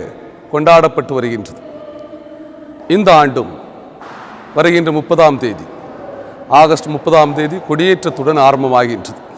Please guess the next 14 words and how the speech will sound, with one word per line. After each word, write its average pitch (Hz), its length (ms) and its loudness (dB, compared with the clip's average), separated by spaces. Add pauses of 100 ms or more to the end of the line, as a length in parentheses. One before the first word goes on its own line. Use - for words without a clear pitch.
(920)
செப்டம்பர் 160 680 -2 (120)
எட்டாம் 156 380 0
தேதி 127 320 -4 (680)
அன்னையின் 165 420 0
பிறந்த 170 320 0
நாள் 143 260 4 (180)
அன்று 143 420 -4 (760)
ஆடம்பர 165 840 2 (100)
கூட்டு 196 240 -6
திருப்பலியுடன் 139 760 -4 (1080)
விழாவானது 143 760 2 (680)
சிறப்பாக 170 640 0
கொண்டாடப்பட்டு, 135 760 -2 (840)
மாலை 143 440 2